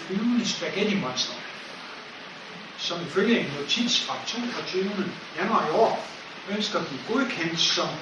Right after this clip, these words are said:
trossamfund i Danmark. Jeg sad i Addis Abeba og læste nyheder fra Danmark og tænkte, "Hvad i alverden er at lave?"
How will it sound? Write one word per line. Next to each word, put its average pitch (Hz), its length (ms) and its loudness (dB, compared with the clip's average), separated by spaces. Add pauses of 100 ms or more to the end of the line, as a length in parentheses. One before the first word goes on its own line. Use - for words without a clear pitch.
(120)
trossamfund 170 720 -4
i - 40 -6
Danmark. - 480 2 (1040)
Jeg 170 100 0
sad 185 200 4
i 175 60 2
Addis 143 240 -2
Abeba 147 420 2
og 123 60 -2
læste 143 380 2
nyheder 170 280 2
fra 131 140 -2
Danmark 208 320 4 (540)
og 147 80 -6
tænkte, 175 280 2 (360)
"Hvad 143 120 -2
i - 20 -4
alverden 151 280 0 (140)
er 143 60 0
at 120 160 -2
lave?" 147 300 4